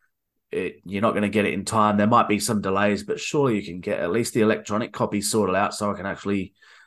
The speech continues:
get into these games that are coming up, because the next home game is December ten.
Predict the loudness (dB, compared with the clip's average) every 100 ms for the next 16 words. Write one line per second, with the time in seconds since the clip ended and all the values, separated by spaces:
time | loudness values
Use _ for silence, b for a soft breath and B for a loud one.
0 | b b _ 2 6 6 4 2 2 4
1 | 2 4 2 2 2 0 -2 0 0 -2
2 | -6 -2 0 -2 -2 0 0 0 -4 0
3 | 0 2 2 2 0 -6 -6 -2 -2 -4
4 | 0 0 0